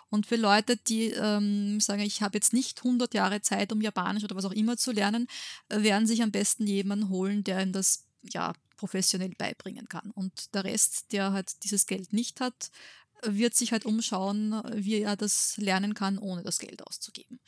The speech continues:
Das ist einfach so eine Abwägung. Meistens fängt man an, um sich mal reinzuschnuppern mit irgendetwas, das kostenlos ist. Und wenn man dann das erste größere Problem gibt,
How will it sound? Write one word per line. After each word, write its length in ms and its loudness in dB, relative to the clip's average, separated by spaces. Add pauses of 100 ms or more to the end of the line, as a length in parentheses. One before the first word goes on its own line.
(200)
Das 80 -4
ist 100 0
einfach 220 0
so 120 0
eine 160 0
Abwägung. 580 -8 (340)
Meistens 480 4
fängt 240 0
man 160 4
an, 200 2
um 120 0
sich 160 -2
mal 120 0
reinzuschnuppern 800 -2
mit 120 -2
irgendetwas, 400 -2
das 160 -4
kostenlos 640 -4
ist. 260 -4 (400)
Und 140 -2
wenn 120 4
man 100 0
dann 220 2
das 140 2
erste 360 2
größere 400 -2
Problem 540 0
gibt, 480 -6